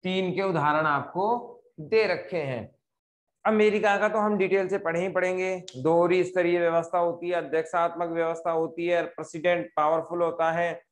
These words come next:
सीनेट क्या होती है, कांग्रेस क्या होती है, सारी चीजें, डेमोक्रेटिक पार्टी क्या है, रिपब्लिक पार्टी क्या है, ये सब डिटेल से पढ़ेंगे। तो इसको तो हम रख लेते हैं साइड में,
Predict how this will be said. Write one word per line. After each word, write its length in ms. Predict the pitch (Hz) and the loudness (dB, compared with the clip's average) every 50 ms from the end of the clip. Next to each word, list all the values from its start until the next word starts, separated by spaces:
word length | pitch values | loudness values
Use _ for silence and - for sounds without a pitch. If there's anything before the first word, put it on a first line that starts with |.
| _ _ _ _ _ | _ _ _ _ _
सीनेट 520 | - - 175 175 175 175 175 165 - - | -8 -4 -4 -2 0 0 -2 -2 -2 -2
क्या 120 | 170 170 170 | -2 0 0
होती 340 | 175 170 170 170 170 170 | 0 0 -4 -6 -4 -2
है, 120 | 175 180 170 | 0 0 0
कांग्रेस 640 | 175 165 165 165 165 165 165 175 180 170 170 - - | 0 0 -2 -2 -2 -4 -2 -2 -2 -4 -6 -8 -2
क्या 120 | 170 170 170 | 0 2 2
होती 360 | 170 170 165 165 - 175 175 | 2 2 -2 -4 -4 -4 -2
है, 320 | 175 170 170 151 - - - _ _ _ | 0 0 0 -2 -4 -10 -16 _ _ _
सारी 480 | - - - 185 190 202 214 226 208 | -6 -4 -2 0 0 0 0 -2 -4
चीजें, 300 | - 196 185 190 190 180 | -4 -6 -4 -4 -2 0
डेमोक्रेटिक 640 | 170 185 180 180 180 165 175 170 160 170 170 - - | 0 0 0 0 -2 -4 -4 -4 -6 -6 -8 -6 -2
पार्टी 340 | 170 165 165 160 165 170 160 | 0 0 0 0 -2 -4 -2
क्या 180 | - 170 165 165 | 0 0 0 2
है, 220 | 165 170 165 147 | 2 0 0 0
रिपब्लिक 520 | 160 170 165 - 170 165 156 170 165 - - | -2 -4 -2 0 -2 0 0 -2 -4 -2 0
पार्टी 340 | 165 160 160 156 - 170 147 | 0 2 0 0 -2 -4 -4
क्या 100 | 165 165 | -2 -2
है, 100 | 160 165 | -2 -4
ये 60 | 170 | -4
सब 180 | 160 175 160 143 | -6 -6 -6 -6
डिटेल 260 | 147 135 156 151 143 | -2 0 0 0 0
से 100 | 151 143 | -2 -2
पढ़ेंगे। 340 | 135 131 123 117 107 104 104 - _ _ _ _ _ _ _ _ - | -2 -2 -4 -4 -6 -10 -12 -14 _ _ _ _ _ _ _ _ -16
तो 120 | - - | -12 -10
इसको 320 | 175 185 180 - 196 202 | -10 -10 -6 -4 -2 -2
तो 100 | 202 202 | 0 2
हम 260 | 190 190 190 190 185 180 | 2 2 2 2 0 0
रख 120 | 170 165 | 0 0
लेते 240 | 165 165 160 165 170 | 0 0 0 -2 -2
हैं 580 | 165 165 170 175 190 202 208 208 - - - | -2 0 0 -2 -2 -4 -6 -8 -12 -16 -20
साइड 520 | - - - 147 139 135 131 131 131 123 123 | -20 -10 -4 -2 0 0 0 -2 -2 -4 -6
में, 300 | 123 123 120 120 - | -6 -8 -10 -12 -14